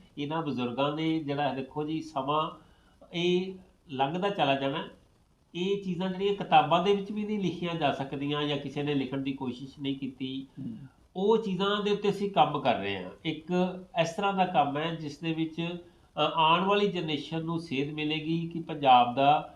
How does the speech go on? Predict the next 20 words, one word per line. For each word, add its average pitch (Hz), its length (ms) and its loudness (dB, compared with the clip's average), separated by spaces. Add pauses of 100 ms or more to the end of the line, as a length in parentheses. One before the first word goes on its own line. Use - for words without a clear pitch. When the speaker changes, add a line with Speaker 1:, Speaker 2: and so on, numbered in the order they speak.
(140)
Speaker 1:
ਸਾਂਝੇ 190 460 -2
ਪੰਜਾਬ 135 440 2
ਦਾ 127 340 2
ਵਸੇਬ 127 500 -4
ਕਿਸ 113 200 -6
ਤਰ੍ਹਾਂ 131 260 -4
ਦਾ 139 120 2
ਸੀ 151 280 -4
ਤੇ 151 140 -6
ਕਿਸ 151 260 -8
ਤਰ੍ਹਾਂ 170 280 -4
ਸਮਾਂ 143 400 0
ਬਦਲਦਾ, 131 500 0
ਬਦਲਦਾ, 123 460 -2
ਬਦਲਦਾ 117 720 2 (280)
ਅੱਜ 139 120 4
ਕਿੱਥੇ 196 440 2
ਆ 135 120 8
ਕੇ 131 160 -2
ਅਸੀਂ 123 340 -2